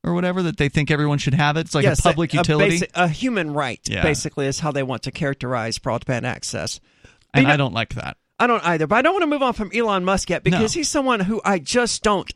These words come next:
Speaker 2: understand. You know, the, the, the stupid Tesla truck that he designed,
Speaker 1: Hmm.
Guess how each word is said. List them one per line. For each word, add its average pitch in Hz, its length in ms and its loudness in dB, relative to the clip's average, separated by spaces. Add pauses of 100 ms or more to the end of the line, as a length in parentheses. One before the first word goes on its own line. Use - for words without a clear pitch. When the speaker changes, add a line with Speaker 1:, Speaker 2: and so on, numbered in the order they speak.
(120)
Speaker 2:
understand. 147 680 -2 (400)
You 208 120 0
know, 196 160 4
the, 202 200 -6
the, 185 300 -4 (240)
the 180 160 -2
stupid 262 480 0
Tesla 226 380 0
truck 202 320 0
that 185 160 -2
he 196 160 -2
designed, 185 520 0
Speaker 1:
Hmm. 123 160 2